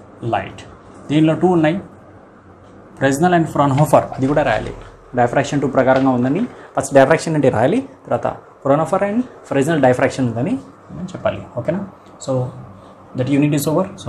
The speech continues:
next unit, unit four,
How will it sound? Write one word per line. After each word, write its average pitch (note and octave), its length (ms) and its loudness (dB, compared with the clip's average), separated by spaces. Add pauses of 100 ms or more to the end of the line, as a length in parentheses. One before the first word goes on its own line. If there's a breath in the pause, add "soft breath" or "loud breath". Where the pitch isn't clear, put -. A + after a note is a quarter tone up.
next B2 300 -6
unit, D#3+ 180 -4 (1600)
unit G3+ 240 0 (320)
four, F3 180 4